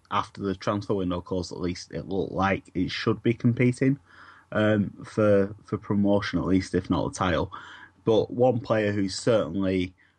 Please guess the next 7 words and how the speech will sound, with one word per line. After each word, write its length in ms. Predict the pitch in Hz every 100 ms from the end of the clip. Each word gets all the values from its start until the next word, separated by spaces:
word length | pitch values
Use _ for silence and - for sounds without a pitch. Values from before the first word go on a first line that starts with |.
| _ _ -
overperformed, 920 | 107 101 98 - - 95 90 87 85
in 160 | 85
my 220 | 92 98 98
view, 380 | 95 92 90 -
is 200 | - 87
Ben 300 | 101 95 92
Mee. 260 | 95 101